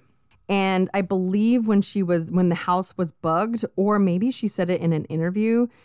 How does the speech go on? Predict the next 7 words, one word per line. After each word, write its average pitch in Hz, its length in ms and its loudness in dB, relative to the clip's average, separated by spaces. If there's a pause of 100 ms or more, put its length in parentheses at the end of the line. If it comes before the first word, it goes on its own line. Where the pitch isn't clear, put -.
she - 180 -2
was 196 140 0
quoted 208 380 0
as 175 120 0
saying 185 300 2
something 180 480 -2
around, 160 640 -2